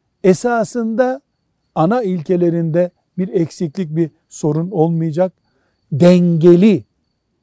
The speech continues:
gidecek. İnsan toplumsal yapısıyla, bireysel yapısıyla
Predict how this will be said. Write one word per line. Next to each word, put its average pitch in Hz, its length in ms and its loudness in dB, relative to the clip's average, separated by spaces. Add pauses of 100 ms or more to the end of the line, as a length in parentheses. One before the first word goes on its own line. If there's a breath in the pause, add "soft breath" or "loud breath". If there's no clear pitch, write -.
gidecek. 131 580 -6 (240)
İnsan 196 720 -2 (840)
toplumsal 190 1000 0
yapısıyla, 139 840 -6 (400)
bireysel 190 500 2
yapısıyla 170 680 -4